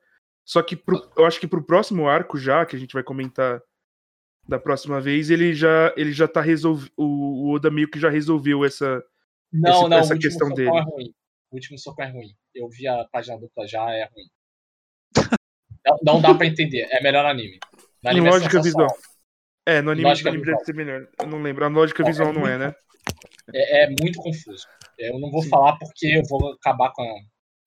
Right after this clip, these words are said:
Speaker 2: gente vai
Speaker 1: É, então,
Speaker 2: acabar
Speaker 1: pelo
Speaker 2: com
Speaker 1: que eu
Speaker 2: a
Speaker 1: me lembro, pelo que eu me lembro, tem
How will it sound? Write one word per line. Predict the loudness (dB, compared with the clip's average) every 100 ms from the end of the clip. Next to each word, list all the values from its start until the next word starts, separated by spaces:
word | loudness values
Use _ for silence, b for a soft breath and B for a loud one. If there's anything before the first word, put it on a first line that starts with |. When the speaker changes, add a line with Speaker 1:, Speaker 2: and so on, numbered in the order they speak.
| _ _
Speaker 2:
gente | 0
vai | 2
Speaker 1:
É, |
então, | 4 4
Speaker 2:
acabar | 4
Speaker 1:
pelo | 4
Speaker 2:
com | 4
Speaker 1:
que | 2
eu |
Speaker 2:
a |
Speaker 1:
me | 4
lembro, | 4 2 -4 -10 -14 -14 -16 -2
pelo | -2 0
que |
eu | -2
me | 0
lembro, | 0 0 -2
tem | -4